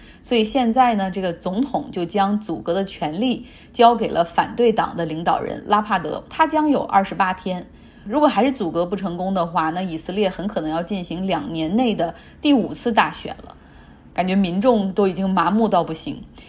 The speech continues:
那以色列的议会总共是有一百二十个席位，其实呢，只要凑够六十一个席位就可以成功组阁。看上去容易，但做起来很难。那为什么像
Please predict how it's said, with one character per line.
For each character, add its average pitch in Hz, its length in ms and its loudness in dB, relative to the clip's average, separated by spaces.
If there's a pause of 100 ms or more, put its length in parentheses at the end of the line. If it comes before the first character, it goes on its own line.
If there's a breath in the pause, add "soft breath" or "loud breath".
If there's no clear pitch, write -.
(260 loud breath)
那 285 100 4
以 240 120 6
色 214 160 0
列 320 140 4
的 269 80 6
议 285 140 4
会 294 200 0
总 156 200 -2
共 190 120 0
是 202 120 0
有 214 60 2
一 220 100 -2
百 220 120 2
二 226 240 2
十 196 200 -4
个 175 100 -4
席 - 260 -10
位， 185 380 -2 (160)
其 285 140 2
实 294 80 2
呢， 285 100 6
只 277 140 0
要 175 120 4
凑 233 300 0
够 214 160 4
六 240 240 2
十 220 140 -4
一 240 120 0
个 262 160 2
席 151 240 -8
位 165 160 -4
就 170 140 -6
可 165 140 -8
以 156 80 -4
成 156 200 -10
功 185 200 -4
组 - 140 -12
阁。 - 340 -10 (100)
看 349 180 0
上 226 160 4
去 208 120 -2
容 160 200 -4
易， 196 200 -2 (260 loud breath)
但 214 160 2
做 262 160 4
起 208 120 0
来 151 120 -2
很 - 240 -10
难。 - 180 -8 (600 loud breath)
那 330 80 0
为 349 140 2
什 285 100 2
么 254 160 4 (160)
像 269 260 0